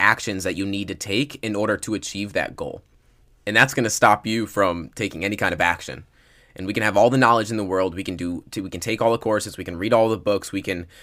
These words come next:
do all of the things, we can manage our time perfectly, but if we're not focusing on the right things, then it doesn't matter at all.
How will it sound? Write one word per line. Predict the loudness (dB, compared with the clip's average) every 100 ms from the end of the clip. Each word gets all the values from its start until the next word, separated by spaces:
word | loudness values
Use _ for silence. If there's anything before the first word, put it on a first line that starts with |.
| -20 -20 -12 2
do | 4 6
all | 4 4
of | 2
the | 0
things, | 0 -2 -2 -4
we | -4
can | -4
manage | -2 0 0
our | 0
time | 0 -2 -2
perfectly, | 0 -2 0 -4 -2
but | -2 -4
if | -2
we're | -2
not | -2 -2
focusing | -2 -2 -2 -4
on | -2
the |
right | 0 -2 -2
things, | -4 -2 -2
then | -4
it | -4
doesn't | -4 -2
matter | -4 -4
at | -6
all. | -8 -10